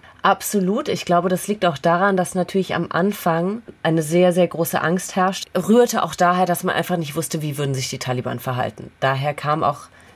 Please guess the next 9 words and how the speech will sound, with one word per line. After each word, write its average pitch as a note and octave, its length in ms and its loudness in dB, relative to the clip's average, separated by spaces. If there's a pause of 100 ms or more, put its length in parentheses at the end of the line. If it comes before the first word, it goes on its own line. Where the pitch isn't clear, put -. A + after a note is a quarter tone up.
(100)
diese, D#3 560 0
diese D#3+ 220 -4
gigantische E3 840 0
Angst F3+ 400 0
und D3+ 160 -6
Panik D#3 440 -2
am, D3 320 -4
am C#3+ 120 -6
Flughafengelände. C#3 1080 -2